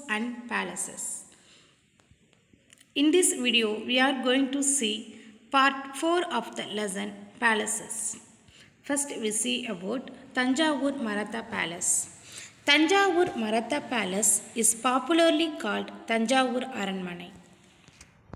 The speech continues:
Thanjavur Maratha Palace was originally constructed by the rulers of Thanjavur Nayakar Kingdom.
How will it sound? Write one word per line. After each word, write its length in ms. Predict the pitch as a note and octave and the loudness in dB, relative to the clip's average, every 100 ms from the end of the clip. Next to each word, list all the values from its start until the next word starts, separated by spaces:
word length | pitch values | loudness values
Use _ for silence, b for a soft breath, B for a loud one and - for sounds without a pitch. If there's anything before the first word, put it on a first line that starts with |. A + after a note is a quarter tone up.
| - b b b - | -20 b b b -2
Thanjavur 680 | B3+ C4+ E4 F4 F4+ F#4+ | 2 4 4 6 4 4
Maratha 400 | B3+ G#3+ A3+ C#4+ C#4+ | 4 2 2 0 0
Palace 540 | B3+ G3 F3+ A3 - - - | 0 0 0 -4 -6 -16 -6
was 260 | A3+ A3 - A3+ | 0 0 0 2
originally 600 | A#3 G#3+ D#4+ E4 D#4 D#4+ | 2 4 4 4 4 2
constructed 960 | C4+ G3+ - C4 B3+ - C#4+ - - | 0 0 -2 -2 -2 0 0 0 -4
by 240 | G3+ F#3+ F#3+ | 0 0 0
the 180 | G3+ A#3 - - A3 | -2 -2 -10 -6 0
rulers 400 | B3+ C#4+ C#4+ C#4 | 2 4 2 0
of 240 | B3 G3 - - | -4 -6 -6 -2
Thanjavur 540 | G#3+ G3+ G#3+ C4+ C4+ C#4+ A3+ | 2 4 4 4 4 0 2
Nayakar 540 | F#3+ G3 G#3 A#3 A3+ - | 4 6 4 0 -4 -4
Kingdom. 380 | F#3+ F3+ F#3+ | -8 -8 -10